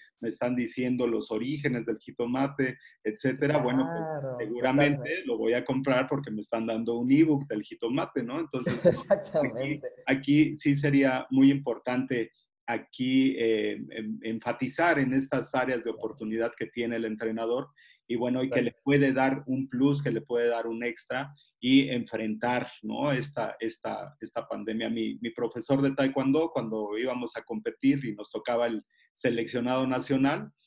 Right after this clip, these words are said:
Speaker 1: nos
Speaker 2: Ajá.
Speaker 1: decía, "Qué bueno que te tocó en la primera, así enfrentas más rápido los problemas y bueno,
Speaker 2: Exactamente.
Speaker 1: ves si realmente estás apto y si no te preparas para lo que sigue", ¿no? Y hace
Speaker 2: Eso que
Speaker 1: poco
Speaker 2: mencionaste.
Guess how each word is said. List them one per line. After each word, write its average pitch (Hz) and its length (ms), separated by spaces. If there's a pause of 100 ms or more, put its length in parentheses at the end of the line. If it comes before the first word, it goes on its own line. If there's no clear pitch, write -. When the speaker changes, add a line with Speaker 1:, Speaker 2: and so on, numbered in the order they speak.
(180)
Speaker 1:
nos 131 220
Speaker 2:
Ajá. 143 60
Speaker 1:
decía, 156 260
"Qué 175 120
bueno 202 280
que 175 80
te 160 120
tocó 165 280
en 185 60
la 175 120
primera, 180 400 (220)
así 143 260
enfrentas 165 500 (160)
más 151 180
rápido 147 440
los 110 200
problemas 123 680 (380)
y - 80
bueno, 135 240
Speaker 2:
Exactamente. 123 280
Speaker 1:
ves 143 260
si 135 140
realmente 135 460
estás 135 320
apto 139 220
y - 20
si 190 140
no 196 160
te - 80
preparas 185 520
para 123 200
lo 110 160
que 117 100
sigue", 110 320
¿no? 139 200 (320)
Y 127 60
hace 151 160
Speaker 2:
Eso 139 160
que 190 120
Speaker 1:
poco - 20
Speaker 2:
mencionaste. 165 720